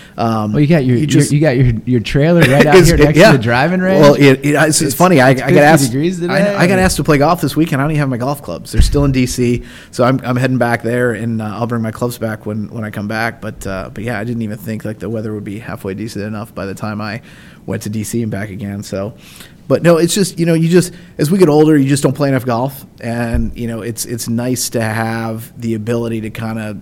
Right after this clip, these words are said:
Speaker 1: scrounge it around a little bit, and, you know, even if it's a little ugly, not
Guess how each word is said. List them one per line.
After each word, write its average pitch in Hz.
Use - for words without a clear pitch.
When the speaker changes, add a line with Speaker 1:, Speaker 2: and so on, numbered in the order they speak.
Speaker 1:
scrounge 113
it 107
around 110
a -
little 123
bit, 143
and, 113
you 113
know, 113
even 120
if 117
it's 117
a -
little 110
ugly, 117
not 113